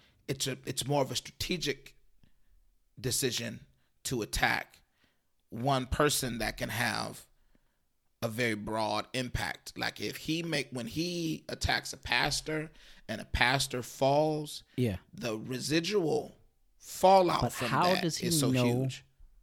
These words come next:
Speaker 2: who to attack? If he's, like, I'm just saying,
Speaker 1: He
Speaker 2: like,
Speaker 1: doesn't have to be, I'm not, he's been, he's old. The Bible calls him old.
Speaker 2: Sure.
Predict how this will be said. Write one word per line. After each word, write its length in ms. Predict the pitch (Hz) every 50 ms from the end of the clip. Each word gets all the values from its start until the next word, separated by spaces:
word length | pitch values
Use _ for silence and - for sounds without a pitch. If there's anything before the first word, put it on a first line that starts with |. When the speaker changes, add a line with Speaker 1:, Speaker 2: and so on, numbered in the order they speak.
| - _ _ -
Speaker 2:
who 220 | - - 143 147 139
to 200 | - - 165 165
attack? 360 | 160 - - - 320 240 - - - -
If 140 | 143 135
he's, 220 | - 208 226 214 - - - - - - -
like, 220 | - 208 208 - - - - _ _ _ _ _ _ _ _ _ _ _ -
I'm 120 | - 214 226
just 160 | 202 202 -
saying, 240 | - 214 185 151 123
Speaker 1:
He 60 | 101
Speaker 2:
like, 120 | 131 131 -
Speaker 1:
doesn't 160 | 247 254 226
have 160 | 214 208 202
to 80 | - 147
be, 140 | 139 143 135 -
I'm 200 | 127 151 180 226
not, 140 | 214 - -
he's 180 | 156 196 180
been, 180 | 156 160 151 143
he's 240 | - 131 156 139 135 - -
old. 520 | 151 160 165 170 156 131 131 - - -
The 80 | - 117
Bible 400 | 110 113 117 151 160 160 151 135
calls 320 | - - 117 123 - -
him 220 | - - - - - _ _ _ -
old. 540 | - 131 131 127 123 120 127 120 - - - - - - - _ _ _ _ _ - -
Speaker 2:
Sure. 320 | - - - - - -